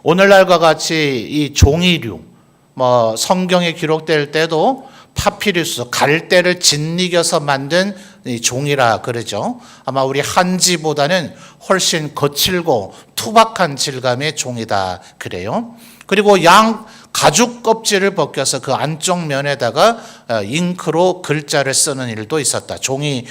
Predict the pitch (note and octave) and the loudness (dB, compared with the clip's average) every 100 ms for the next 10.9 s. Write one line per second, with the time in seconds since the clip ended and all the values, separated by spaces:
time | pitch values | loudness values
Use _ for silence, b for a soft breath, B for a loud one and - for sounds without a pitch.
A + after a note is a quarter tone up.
0 | B - B2 C3+ A#2 F#2 - F2 B2 B2 | B -2 2 2 0 -8 -12 -10 -8 -4
1 | B2 C3+ C#3+ E3 A3 A3+ B B B A#2+ | -4 -4 -4 0 0 -2 B B B -2
2 | C3+ C#3 D#3 G3 F#3 E3 A#2+ F#2+ F2+ - | -2 -2 -6 -4 -2 0 0 0 -4 -8
3 | D3+ C3+ - G#2+ - G2 F2+ D#2 - - | -8 -8 -10 -12 -12 -16 -16 -18 -20 -20
4 | _ B B B B B - B3 B3 A#3 | _ B B B B B 2 6 6 4
5 | A#3 - D#4+ D#4+ D#4 - C#4 B3 - F3 | 2 -2 0 2 2 2 2 0 0 -2
6 | G3 G3+ G3+ C#3+ D#3 F3+ A3+ G#3+ C3 B2 | 0 2 4 2 -2 -4 -8 -6 -6 -2
7 | F#3+ - - B B B - B3+ A3+ B3+ | -2 -2 -14 B B B 0 2 2 2
8 | A3 E3 - B3 D#4 D#4 B3+ A3 E3 C#3+ | 0 -2 -6 -6 0 4 6 4 2 0
9 | E3 E3+ C#3+ - G3+ F#3 D#3+ C#3+ C#3+ C#3 | 2 2 2 -2 -4 -4 -4 -4 -6 -4
10 | A2+ A2 C3 - C#3 G#2 F3 B3 | -6 -6 -6 -6 -6 -6 -6 -8